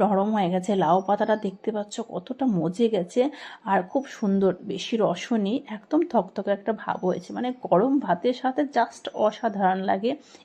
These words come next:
এই লাউ পনির হচ্ছে, লাউ পাতা দিয়ে পনির ভাপা। তো একবার ট্রাই করে দেখো, আর যদি এই চ্যানেলে নতুন বন্ধু হয়ে থাকো, তো চ্যানেলটিকে অবশ্যই সাবস্ক্রাইব করে পাশে থেকো। আজকের মতো এই পর্যন্তই।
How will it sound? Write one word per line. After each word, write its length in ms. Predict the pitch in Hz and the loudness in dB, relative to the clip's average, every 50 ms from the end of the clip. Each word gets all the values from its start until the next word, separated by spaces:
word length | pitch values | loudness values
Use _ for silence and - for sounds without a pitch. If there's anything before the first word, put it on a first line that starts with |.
| _ _ | _ _
এই 140 | 214 214 208 | 6 8 8
লাউ 340 | 208 202 196 175 185 196 196 196 - | 8 4 4 4 4 4 2 0 -2
পনির 320 | 202 196 196 202 214 214 | -2 -2 0 -2 0 0
হচ্ছে, 340 | 214 185 185 185 - 262 285 294 | 0 -2 -2 -4 -8 -8 -6 -4
লাউ 280 | 233 196 190 196 202 | 2 2 4 4 2
পাতা 280 | 208 202 196 196 208 208 | 2 0 0 2 2 0
দিয়ে 200 | 196 208 233 269 - - | 2 0 -2 -2 -2 -2
পনির 280 | 208 196 190 190 185 | 0 0 0 0 -2
ভাপা। 360 | 185 180 - 180 180 - 175 180 - - - - - - - _ _ _ | -4 -4 -4 -6 -4 -6 -8 -8 -12 -20 -18 -18 -18 -18 -20 _ _ _
তো 160 | 247 254 254 254 - | 2 2 2 0 0
একবার 460 | 202 196 208 196 214 208 - 277 - 294 - | 0 0 0 -2 -4 -2 0 0 0 0 0
ট্রাই 200 | - 226 214 226 | 2 2 2 2
করে 200 | 226 254 254 254 | 2 2 0 2
দেখো, 320 | 240 233 240 - - - - | 2 0 -2 0 -4 -2 0
আর 160 | 220 226 220 202 | 2 2 2 2
যদি 240 | 208 226 196 202 - - | 2 0 0 0 0 0
এই 140 | 233 247 240 | 0 0 2
চ্যানেলে 340 | 247 247 240 240 240 247 | 0 0 2 2 2 2
নতুন 320 | 240 214 185 180 208 208 208 | 2 0 0 -2 -2 -2 -2
বন্ধু 240 | 196 202 214 214 226 | -2 -2 -2 0 0
হয়ে 180 | 226 202 190 | 0 0 0
থাকো, 220 | 185 214 - 226 220 | -2 -4 -4 -4 -4
তো 140 | 220 247 | -4 -4
চ্যানেলটিকে 420 | 240 - 214 190 180 185 196 202 196 | -4 0 0 0 0 0 0 0 2
অবশ্যই 400 | 175 196 202 220 226 - 254 240 | 0 0 0 -2 0 0 0 0
সাবস্ক্রাইব 380 | 247 - 208 208 - 233 220 214 | 2 -2 -4 -2 -4 -8 -6 -4
করে 140 | - 190 - | -4 -4 -2
পাশে 340 | - - 190 190 - 185 | 0 0 0 0 -2 -8
থেকো। 240 | 175 180 - - - _ - - - - - _ | -8 -8 -10 -14 -14 _ -20 -20 -20 -20 -4 _
আজকের 340 | - 196 202 220 208 220 220 | 4 4 4 6 4 2 2
মতো 260 | 220 214 220 - 339 | 2 -2 -4 -4 -2
এই 140 | - 220 214 | 0 0 0
পর্যন্তই। 580 | 214 - 180 175 175 175 175 175 180 - - | 0 0 -4 -2 -2 -4 -6 -6 -8 -12 -20